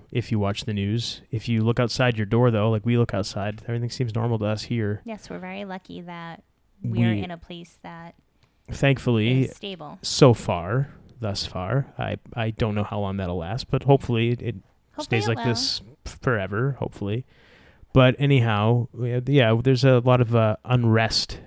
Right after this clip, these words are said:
Speaker 1: in society now, and, like, I've, I've started, like, slowly, I, I think I'm gonna ju-, I mentioned this on a previous show, I'm probably gonna just get off social media altogether 'cause it's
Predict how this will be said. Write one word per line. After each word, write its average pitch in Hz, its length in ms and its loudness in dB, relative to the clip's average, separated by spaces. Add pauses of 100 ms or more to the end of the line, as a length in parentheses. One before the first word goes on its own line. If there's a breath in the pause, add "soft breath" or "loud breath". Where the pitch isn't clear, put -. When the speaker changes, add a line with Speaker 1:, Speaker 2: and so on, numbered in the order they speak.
Speaker 1:
in 104 260 -2
society 104 640 -4
now, 90 340 -4
and, 98 440 -4 (1600 soft breath)
like, 147 200 0
I've, 131 280 4
I've 127 160 2
started, 123 360 4
like, 117 160 2
slowly, 110 720 2 (220 loud breath)
I, 113 240 -8
I 117 40 -2
think 117 180 -4
I'm 113 120 -2
gonna 113 180 0
ju-, 110 160 -4
I 120 220 0
mentioned 120 320 -2
this 113 160 -2
on 113 80 2
a 110 60 0
previous 107 320 0
show, 107 260 2
I'm 107 140 -2
probably 143 320 4
gonna 110 160 -2
just 104 200 -8
get 107 140 -2
off 98 180 -2
social 107 320 -2
media 98 220 -2
altogether 95 420 -4
'cause 101 220 -8
it's - 240 -8